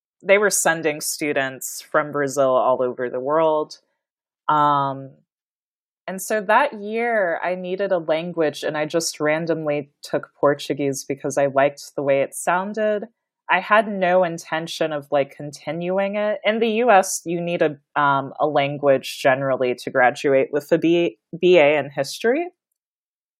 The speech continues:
And so I took a course on, in beginning Portuguese, and at the same time I was taking a course on, um, the history of, like, Africans and their descendants in colonial Latin America.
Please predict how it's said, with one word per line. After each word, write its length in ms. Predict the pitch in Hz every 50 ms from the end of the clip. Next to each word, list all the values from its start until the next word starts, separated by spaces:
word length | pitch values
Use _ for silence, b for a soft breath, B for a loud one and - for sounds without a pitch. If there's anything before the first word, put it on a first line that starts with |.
| _ _ _ _ _ _ _ _
And 400 | 208 214 214 214 214 214 220 220
so 220 | - - 233 233
I 80 | 226 226
took 360 | - - - 294 320 339 -
a 100 | 339 -
course 1000 | - - - 247 226 226 220 220 226 233 226 - - - - - - - - _ _ _ _ _ _ _ _ _ _
on, 500 | 185 190 190 190 190 190 185 185 175 - _
in 240 | - 180 185 185 175
beginning 500 | 170 185 180 165 180 190 202 208 208 208
Portuguese, 840 | - - 196 190 185 - - 190 165 170 165 160 160 156 156 160 - -
and 140 | 151 165
at 140 | 160 160 160
the 80 | - 165
same 320 | - - - 175 180 185
time 260 | 180 - - 175 175
I 60 | 170 160
was 200 | 160 160 156 -
taking 360 | - 175 160 160 175 165 151
a 80 | 143
course 580 | 139 - - - 156 151 147 147 156 - - - - -
on, 640 | 139 143 139 143 143 139 135 135 135 135 135 131 139 _ _ _ _ _ _ _ _ _ _ _ _ _ _
um, 720 | 147 147 147 143 143 143 143 143 139 143 139 135 131 131 135 165 _ _ _ _ _ _ _ _ _ _ _ _ _ _ _ _ _ _
the 100 | - 180
history 440 | 180 196 190 185 - - - 208 190
of, 160 | 180 165 -
like, 200 | - 160 156 156
Africans 760 | - - 151 151 165 - - 165 156 - - 151 147 147 139
and 160 | - 143 147 143
their 140 | 139 139
descendants 840 | 131 131 131 - - 143 139 143 135 131 127 123 120 113 - - - -
in 180 | 127 143 143 139
colonial 580 | - - 147 143 143 143 147 143 139 139 131
Latin 320 | 131 127 127 - 131 127 127
America. 540 | 123 127 123 123 127 - - - 113 107